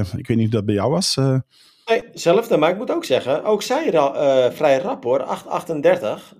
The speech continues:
Speaker 2: Ehm, en met een enorme voorsprong gewonnen, want ze wint dan van, eh, pap, pap, pap. Ehm, wie werd de tweede? Jodie Robertson,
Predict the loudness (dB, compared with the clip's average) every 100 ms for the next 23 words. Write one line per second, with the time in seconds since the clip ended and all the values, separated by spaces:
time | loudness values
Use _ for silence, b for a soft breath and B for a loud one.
0 | -10 -4 -2 0 0 0 -2 -2 -2 -2
1 | -6 -6 -6 -6 -2 2 2 2 0 0
2 | -2 -8 -4 -2 -2 -2 -4 -4 -4 -4
3 | 0 -2 -2 -6 -2 0 2 0 -2 -4
4 | -6 -8 -10 -8 -10 -10 -12 -12 -16 -12
5 | -6 -4 -6 -10 B B B B B B
6 | B B _ -4 -2 0 -2 -4 -4 -6
7 | -10 -16 _ -8 -4 -4 -4 -4 -4 -4
8 | 0 0 0 0 0 0 -8 _ _ -4
9 | -4 -6